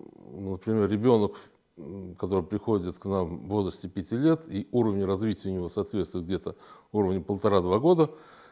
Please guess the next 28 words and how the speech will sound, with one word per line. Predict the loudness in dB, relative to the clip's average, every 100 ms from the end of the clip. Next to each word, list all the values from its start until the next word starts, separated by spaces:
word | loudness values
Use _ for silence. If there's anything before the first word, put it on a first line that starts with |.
| _
э, | -2 2 4 2
в | 2
результате, | 0 4 6 6 4 -6 -10 -18 _
к |
примеру, | -2 0 0 0 -4 -14 _ _ _ _
м, | -20 -16 -16 -16 -16 -14 -12 -10 -6 -6 -8 -10
м, | -4 0
наших | 0 0 -8
усилий | -8 -2 0 0 0 -4 -10 _ _ _ _ -6
происходит | -4 -2 0 0 0 -6 -12 _ _
оздоровление | -4 2 4 6 4 0 -2 -2
его, | 0 -2 -4 _ _ -20 -20 _
и | 0
он | 0
становится | 4 4 4 2 0
обучаемым. | 2 0 0 4 4 4 -2 -8 -16 _ _ _ -20 _
Так | -6
вот, | -4 2
у |
него | 6 8
оказывается | 8 6 6 6 4 2
пробел | 2 2 4 4
в, | 4 -2 -4 -4
в | 0
развитии | 0 2 0 0 0 2 2 0 -4 -16 _
в | -6
несколько | -4 -2 -4 -2
лет. | -2 -4